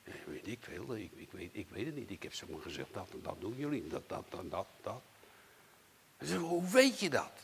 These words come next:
Ja, nou, dat, dat, dat gaf natuurlijk toch iets van, overdenken van, zo, wat is dit? En, en toen zei ze, ja, ja. Ja, ik, ik vind het jammer, want ik had,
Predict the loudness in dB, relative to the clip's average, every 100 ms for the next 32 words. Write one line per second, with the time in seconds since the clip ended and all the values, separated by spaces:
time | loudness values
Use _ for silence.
0 | -20 -20 -20 -20 -20 -20 -20 -20 -20 -20
1 | -20 -20 -14 -4 -4 -4 -12 -20 -20 -16
2 | -4 -4 -4 -4 -4 0 0 0 -2 -2
3 | -2 0 0 2 0 0 0 4 4 2
4 | -6 -20 -20 -20 -20 -20 -20 -20 -20 -20
5 | -20 -10 -2 2 2 8 10 12 10 4
6 | 0 0 -4 -6 -4 -4 -4 0 0 0
7 | -4 -6 -12 -18 -20 -20 -20 -20 -20 -20
8 | -20 -20 -20 -20 -20 -20 -20 -18 -2 2
9 | 2 -2 -20 -20 -20 -20 -20 -20 -20 -20
10 | -20 -20 -20 -20 -18 -6 -2 2 4 4
11 | 4 4 0 -4 -6 -14 -20 -8 0 0
12 | 2 -2 -4 -8 -18 -20 -20 -20 -20 -20
13 | -20 -20 -20 -14 -10 -8 -8 -10 -4 0
14 | 8 10 12 10 6 2 -2 -4 2 2